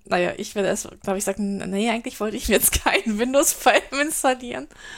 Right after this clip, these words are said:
Ähm, aber ich werde berichten, wie ich mit diesem Umgang, äh, Umstand, äh, rumkriege. Aber dafür habe ich jetzt einen Rechner weniger,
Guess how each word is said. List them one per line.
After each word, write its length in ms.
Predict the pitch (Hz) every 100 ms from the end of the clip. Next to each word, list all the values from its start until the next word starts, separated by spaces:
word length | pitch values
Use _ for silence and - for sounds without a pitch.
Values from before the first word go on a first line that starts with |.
| - - - -
Ähm, 260 | 202 202 202
aber 120 | 233
ich 100 | 311
werde 140 | 269
berichten, 600 | 214 196 240 208 196 196 -
wie 300 | 202 208 190
ich 120 | 196 -
mit 120 | 180
diesem 240 | 175 180 180
Umgang, 800 | - - - - 208 175 165 - -
äh, 320 | 180 170 180 - - - - _
Umstand, 420 | - 220 - 180
äh, 40 | 180
rumkriege. 800 | 180 175 175 175 180 - 156 - -
Aber 300 | 185 254 277
dafür 440 | 262 262 233 240
habe 140 | 226 233
ich 60 |
jetzt 180 | 220 -
einen 260 | 202 220 220
Rechner 380 | 214 220 220
weniger, 340 | 214 185 -